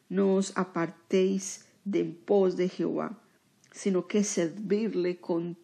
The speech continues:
todo vuestro corazón". O sea, que sigámosle sirviendo. Sigue dando tu vida para Él. Sigue entregando lo mejor de ti al Señor. Vive como para Dios. Así haya un rey.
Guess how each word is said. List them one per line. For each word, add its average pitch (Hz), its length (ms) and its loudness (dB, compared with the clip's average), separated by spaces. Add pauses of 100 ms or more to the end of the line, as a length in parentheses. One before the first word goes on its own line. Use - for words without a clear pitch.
(100)
todo 208 440 4
vuestro 202 720 -2
corazón". - 600 -8 (1120)
O 220 80 -2
sea, 214 200 0
que 277 100 4
sigámosle 269 580 4
sirviendo. 247 800 2 (840)
Sigue 262 280 2
dando 262 340 0
tu 233 200 -4
vida 233 400 2
para 202 280 -2
Él. 233 340 -4 (800)
Sigue 277 240 2
entregando 262 520 4
lo 269 80 6
mejor 247 500 0
de 247 120 2
ti 254 280 0
al 247 180 2
Señor. 233 440 -2
Vive 285 500 6
como 214 320 0
para 202 280 4
Dios. 240 580 2
Así 233 240 0
haya 262 220 8
un 262 180 4
rey. 269 420 4